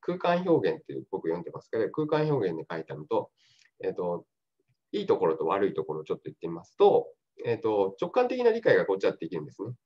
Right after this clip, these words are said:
こっちの方程式だとちょっとなんかこう何言ってるか分かんない。まあ、その、人が直感的に理解できるから脳がそれを使っているとは限らないんだけども、えーと、こういうふうに物理的に直感的な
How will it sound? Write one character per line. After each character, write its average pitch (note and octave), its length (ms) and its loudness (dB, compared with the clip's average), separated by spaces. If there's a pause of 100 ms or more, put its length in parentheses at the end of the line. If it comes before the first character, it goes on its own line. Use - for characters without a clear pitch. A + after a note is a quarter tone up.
(180)
こ E3 80 -4
っ - 40 -8
ち A3 100 -4
の A3 100 4
方 A3 100 4
程 G#3 180 6
式 G3+ 180 -2
だ F2 80 2
と F2 100 -8
ち - 100 -4
ょ - 20 2
っ - 40 -6
と G2+ 100 0
な G2+ 100 0
ん G2 40 -4
か - 100 -8
こ F2 120 -4
う - 20 -2
何 A2 140 -2
言 F2+ 80 -2
っ D#2+ 40 -8
て - 100 -12
る - 40 -10
か - 100 -14
分 - 80 -18
か - 60 -20
ん - 20 -20
な C#3+ 240 0
い。 - 100 -2 (420)
ま G#2+ 60 -8
あ、 G#2 40 -10
そ C3 120 -2
の、 G#2 580 2
人 - 180 -4
が F#3 100 0
直 F3 180 -2
感 F3 180 0
的 E3 180 2
に D#3 300 0
理 C#3 80 -10
解 D#3 220 0
で F2+ 100 -8
き - 100 -6
る F#2+ 60 -6
か D#2 120 -6
ら D2+ 100 -4
脳 A#2 160 2
が - 100 -2
そ - 100 -6
れ F#2+ 80 2
を F2 60 -2
使 - 160 -10
っ - 80 -8
て - 80 -8
い G2+ 40 0
る - 60 -8
と - 60 -6
は - 60 -12
限 G2+ 240 -8
ら B2 120 -2
な F#2 80 -2
い D#2 60 -8
ん D2+ 40 -12
だ - 80 -18
け - 100 -14
ど - 100 -8
も、 C3 220 0 (1200)
え A#2 180 2
ー A2+ 60 -6
と、 G#2+ 120 -2
こ D3+ 120 2
う D3+ 40 4
い - 20 4
う C#3+ 40 2
ふ C3+ 40 0
う - 20 0
に F#2 240 -4
物 C3+ 260 -4
理 D3+ 80 -2
的 C#3+ 200 -2
に C3+ 140 -2
直 B2 100 -2
感 B2 200 0
的 A#2 140 -4
な A2 200 -2